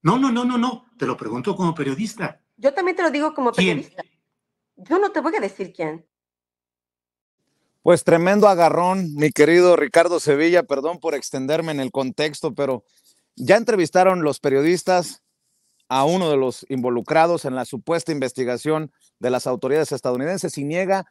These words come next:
Speaker 3: haber sido informante de la dea. Ya entrevistaron a Nico y niega, eh, tener una relación, un vínculo con el personaje este, eh, y es entrevistado por Ciro Gómez Leiva. Eh, Julio Astillero,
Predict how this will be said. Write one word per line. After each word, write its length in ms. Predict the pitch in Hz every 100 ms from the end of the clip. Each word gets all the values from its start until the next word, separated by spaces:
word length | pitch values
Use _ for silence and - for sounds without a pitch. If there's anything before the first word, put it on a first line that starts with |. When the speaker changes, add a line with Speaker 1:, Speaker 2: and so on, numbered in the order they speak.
| _ -
Speaker 3:
haber 300 | 135 165 160
sido 180 | 170
informante 640 | 165 151 127 120 139 135 131
de 120 | 113
la 120 | 110
dea. 260 | 104 104 - _ _ _ _
Ya 100 | 175
entrevistaron 600 | 208 196 151 - 185 175
a 80 | 143
Nico 460 | 160 196 202 208 _
y 160 | - 175
niega, 580 | 170 185 220 226 226 277 _ _ _ -
eh, 120 | 139
tener 320 | - 151 175
una 160 | 202 196
relación, 560 | 175 151 143 - 196
un 200 | 196 185
vínculo 580 | 175 202 - 175 175 180
con 320 | - 143 135 123
el 120 | 131
personaje 800 | - 135 143 139 170 151 160 170
este, 360 | 160 - 107 _ _ _ _ -
eh, 320 | 139 139 135 -
y 220 | 143 143
es 120 | 165
entrevistado 840 | 175 160 156 143 170 165 170 190 _ _ _
por 460 | - 135 127 120 127
Ciro 300 | - 165 156
Gómez 360 | 135 143 135 127
Leiva. 420 | 147 139 117 87 _ _ _ _
Eh, 380 | - 151 151 147
Julio 260 | 135 196 214
Astillero, 600 | 175 180 175 208 220 214